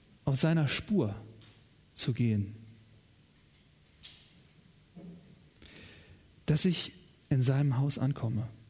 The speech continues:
Und deshalb ist es wichtig, sich die Bibel zu schnappen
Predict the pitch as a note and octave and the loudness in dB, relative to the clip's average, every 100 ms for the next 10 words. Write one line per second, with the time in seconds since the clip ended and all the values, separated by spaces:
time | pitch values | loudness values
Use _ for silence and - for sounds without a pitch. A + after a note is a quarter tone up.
0 | - - - - - _ _ _ _ _ | -20 -20 -20 -20 -20 _ _ _ _ _
1 | - _ - _ _ _ _ _ - - | -20 _ -20 _ _ _ _ _ -20 -20
2 | - - - - - - - - - - | -20 -20 -20 -20 -20 -20 -20 -20 -20 -20
3 | - - - _ _ - _ _ - B2 | -20 -20 -20 _ _ -20 _ _ -2 2
4 | D#3 F3+ E3 D#3+ - G3 - D3 F3 - | 2 2 2 0 2 0 0 0 0 0
5 | D3+ F#3 F3+ - D3+ - F3+ A2+ | 2 2 2 0 0 0 0 -2